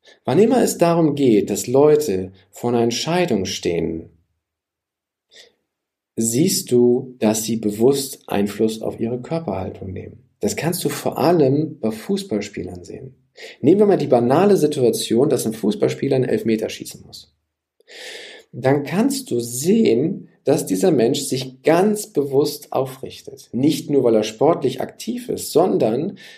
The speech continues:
weil er für sich jetzt die Entscheidung trifft, „Wohin schieße ich?“ Und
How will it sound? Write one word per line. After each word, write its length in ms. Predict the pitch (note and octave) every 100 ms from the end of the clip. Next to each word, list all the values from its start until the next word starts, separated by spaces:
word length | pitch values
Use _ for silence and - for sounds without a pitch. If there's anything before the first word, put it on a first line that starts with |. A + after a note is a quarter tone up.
| _
weil 140 | B2+ D3
er 80 | D3+
für 140 | C3+
sich 400 | C3 E3 A3 -
jetzt 280 | F#3 - -
die 100 | B2
Entscheidung 720 | B2 - - F3+ A3 C#3 A2
trifft, 580 | - G#2+ A#2 - - - _ _
„Wohin 1000 | A#2+ B2 C#3 F#3 G3+ - - C3+ D3 -
schieße 440 | - - - -
ich?“ 320 | - - _ _ _ _ _ - - - - -
Und 300 | C#3+ D#3